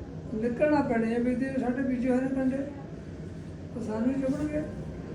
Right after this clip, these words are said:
ਸਾਡੇ ਖੇਤ 'ਚ ਕੰਡੇ ਅਸੀਂ ਬੀਜੇ, ਸਰੀਰ ਰੂਪੀ ਖੇਤ ਵਿੱਚ, ਉਹ ਵੀ ਚੁਭਣਗੇ ਅੱਗੇ ਨੂੰ,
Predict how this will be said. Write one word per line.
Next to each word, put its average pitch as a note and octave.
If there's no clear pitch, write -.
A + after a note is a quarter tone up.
ਸਾਡੇ A3+
ਖੇਤ B3
'ਚ -
ਕੰਡੇ B3+
ਅਸੀਂ A#3
ਬੀਜੇ, A#3+
ਸਰੀਰ B3
ਰੂਪੀ B3
ਖੇਤ A#3
ਵਿੱਚ, A#3+
ਉਹ B3+
ਵੀ C4+
ਚੁਭਣਗੇ C#4+
ਅੱਗੇ D4
ਨੂੰ, D4